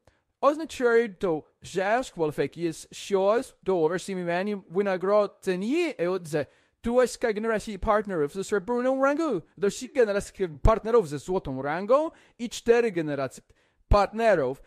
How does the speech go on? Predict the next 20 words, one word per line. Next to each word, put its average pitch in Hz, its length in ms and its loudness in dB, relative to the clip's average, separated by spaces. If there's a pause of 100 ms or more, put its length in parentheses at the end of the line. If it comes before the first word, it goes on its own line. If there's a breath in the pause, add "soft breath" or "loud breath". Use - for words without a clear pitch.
(120 soft breath)
z - 140 -20
platynową 214 1040 0
rangą. 107 460 -12
Więc 185 200 -6
używając 240 480 -2
naszego 226 300 -6
przykładu, 196 640 0
w - 80 -14
którym 180 260 -6
masz 202 240 -2
dziesięć 240 460 -4
odnóg 175 400 -4
drzewa 220 640 0 (320 soft breath)
rejestratorów, 170 1080 0
powiedzmy, 208 600 -2 (280 soft breath)
że 254 260 4
w 254 80 -14
tej 233 180 -8
pierwszej 277 640 2 (140)
odnodze 233 720 0